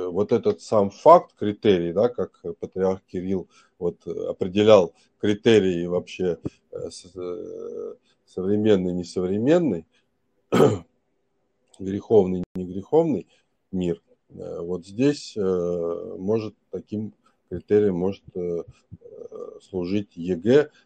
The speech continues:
То есть происходит сопротивление вообще против того, что человека проверяет машина и ставит ему ключевую оценку. Поэтому искусственным разумом сначала овладевает человек,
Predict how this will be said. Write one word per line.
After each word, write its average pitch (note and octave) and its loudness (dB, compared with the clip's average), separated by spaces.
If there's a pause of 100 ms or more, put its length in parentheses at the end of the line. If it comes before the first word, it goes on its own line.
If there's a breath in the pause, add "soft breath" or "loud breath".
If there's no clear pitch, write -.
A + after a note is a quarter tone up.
То G2 -2
есть - -6
происходит C3 4
сопротивление A2 2
вообще G#2 2
против G2+ 0
того, B2 2
что - -6 (160)
человека G#2 2
проверяет F#2 2
машина F#2 -4 (340 soft breath)
и E2+ -20
ставит A#2+ -2
ему F#2 -6 (960)
ключевую F#2 -2
оценку. D#2+ -8 (1300)
Поэтому A#2+ 4
искусственным G#2 -4
разумом A#2 2
сначала A2+ -2
овладевает F#2 -2
человек, F2+ -6